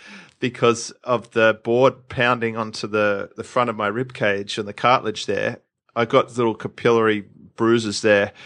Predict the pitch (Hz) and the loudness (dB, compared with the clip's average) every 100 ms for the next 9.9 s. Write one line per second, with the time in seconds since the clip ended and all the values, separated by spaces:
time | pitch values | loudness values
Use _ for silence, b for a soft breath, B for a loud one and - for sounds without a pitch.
0 | B B B B - 120 117 120 131 127 | B B B B -2 2 4 2 -4 -8
1 | - - 131 123 131 113 110 113 107 107 | -20 -12 -6 0 2 2 0 0 2 2
2 | 107 - _ - 156 147 127 135 135 131 | 0 -8 _ -16 -8 -4 0 4 4 4
3 | - - _ _ 127 139 143 - 117 120 | -6 -18 _ _ -6 -4 -4 -4 0 4
4 | 113 117 - - - 120 90 113 104 - | 4 4 -2 -6 2 2 2 -4 -10 -6
5 | 117 110 104 107 - 123 120 135 151 160 | 0 2 2 0 2 4 6 6 6 4
6 | 160 - 160 156 120 127 127 127 - 120 | 0 2 2 2 2 2 2 0 2 2
7 | 117 - - 113 107 107 104 - 113 113 | 2 -2 -6 -2 -2 -4 -10 -2 2 2
8 | 139 160 - B B B B B - 127 | 0 -8 -10 B B B B B -6 -4
9 | - 139 143 127 123 107 117 147 | 2 4 4 2 0 0 0 -2